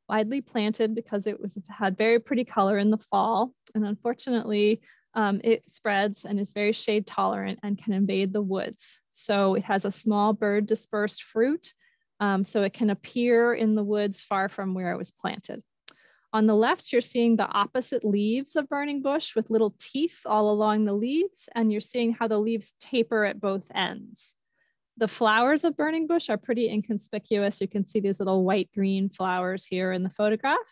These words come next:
A very helpful defining character of burning bush are these corky wings along the twig. And that's why the plant is also known as winged euonymus. So these little wings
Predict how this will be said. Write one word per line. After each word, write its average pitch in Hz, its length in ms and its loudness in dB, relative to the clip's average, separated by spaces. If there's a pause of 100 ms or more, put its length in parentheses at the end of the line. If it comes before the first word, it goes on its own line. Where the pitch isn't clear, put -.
(760)
A 226 80 2
very 254 240 2
helpful 285 300 0
defining 226 560 0
character 220 580 -2
of 185 220 -6
burning 247 340 0
bush 196 480 -4
are 202 140 2
these 196 320 0
corky 277 600 -2
wings 202 920 2
along 196 580 2
the 240 100 2
twig. 202 640 0 (420)
And 202 140 2
that's 208 320 -2
why 220 200 2
the 220 80 -4
plant 208 340 -4
is 208 140 -6
also 196 380 -2 (100)
known 208 360 0
as 180 420 -4 (120)
winged 214 580 2
euonymus. 202 920 -2
So 196 200 -2
these 196 240 2
little 220 280 4
wings 233 880 0